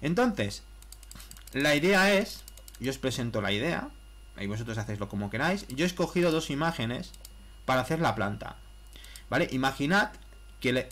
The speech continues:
esta planta o esta planta representa esta, eh, esta circunferencia o este ovo, esta forma, ¿vale? Esta forma geométrica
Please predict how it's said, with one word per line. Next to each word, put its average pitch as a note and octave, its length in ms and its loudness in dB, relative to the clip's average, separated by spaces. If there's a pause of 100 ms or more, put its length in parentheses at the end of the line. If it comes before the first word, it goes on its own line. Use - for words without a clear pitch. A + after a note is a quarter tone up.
esta F3 320 2
planta F3 460 2
o A2+ 100 2
esta F3 240 2
planta F#3 560 2
representa B2+ 880 0 (420)
esta, F#3 640 0
eh, A#2 600 0
esta D3+ 240 -2
circunferencia B2+ 880 -2
o A2+ 180 0
este B2+ 540 -2
ovo, B2+ 340 -2
esta B2+ 240 -4
forma, C3 520 -2
¿vale? C3 160 -6
Esta A#2 200 -6
forma A#2 240 -4
geométrica B2 640 -6